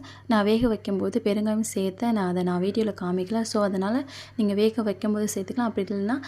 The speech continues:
நீங்கள் தாளிக்கும் போது இந்த மாதிரி நீங்கள் சேர்த்துக்கலாம். நம்மளுடைய, ஆ, பொங்கல்ல சேர்த்து நல்லா மிக்ஸ் பண்ணியாச்சு. நல்லா நம்மளுடைய சாமை அரிசி பொங்கலும் ரெடி ஆயிடுச்சு. நீங்களும் once இந்த மாதிரி ட்ரை பண்ணி பாருங்கள்.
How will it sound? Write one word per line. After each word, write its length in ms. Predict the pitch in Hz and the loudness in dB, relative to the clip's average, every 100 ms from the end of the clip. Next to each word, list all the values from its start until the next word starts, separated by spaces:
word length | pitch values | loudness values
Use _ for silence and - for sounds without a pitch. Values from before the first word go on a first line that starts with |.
| - | -8
நீங்கள் 220 | - 220 202 | 0 2 2
தாளிக்கும் 400 | 196 214 220 202 | 2 2 2 0
போது 180 | 196 | 0
இந்த 140 | 226 202 | 0 0
மாதிரி 240 | 190 196 | 0 0
நீங்கள் 260 | 190 185 185 | 0 0 -2
சேர்த்துக்கலாம். 480 | 190 185 185 180 180 - - - | -4 -4 -4 -4 -6 -14 -18 -6
நம்மளுடைய, 400 | 202 196 190 220 277 - - - | -2 0 0 0 -2 -6 -20 -8
ஆ, 80 | 202 196 190 185 185 190 - - - - | -4 -2 0 0 -2 -4 -8 -20 -16 -4
பொங்கல்ல 340 | 208 202 214 | 0 2 0
சேர்த்து 340 | 202 202 190 214 | 0 -2 -2 -2
நல்லா 200 | 196 196 | -2 0
மிக்ஸ் 360 | 190 185 - | -2 -4 -6
பண்ணியாச்சு. 640 | 202 190 180 175 - 269 269 - - - - | -2 -2 -2 -4 -2 -2 -2 -8 -20 -20 -6
நல்லா 300 | 196 196 208 | -4 -2 0
நம்மளுடைய 420 | 190 185 180 214 262 - | 0 0 0 -2 -4 -2
சாமை 340 | 190 196 202 | -2 0 0
அரிசி 240 | 185 185 | -2 -4
பொங்கலும் 300 | 185 180 185 | -4 -2 0
ரெடி 220 | 190 180 185 | 0 0 0
ஆயிடுச்சு. 300 | 180 180 233 | -2 -2 -2
நீங்களும் 360 | 202 196 202 | 0 0 0
once 200 | 185 180 | -2 -2
இந்த 140 | 190 185 | -2 -2
மாதிரி 220 | 185 202 - | -2 -4 -4
ட்ரை 200 | 180 180 | -6 -2
பண்ணி 180 | 185 | -4
பாருங்கள். 540 | 180 175 170 180 214 | -4 -6 -6 -4 -4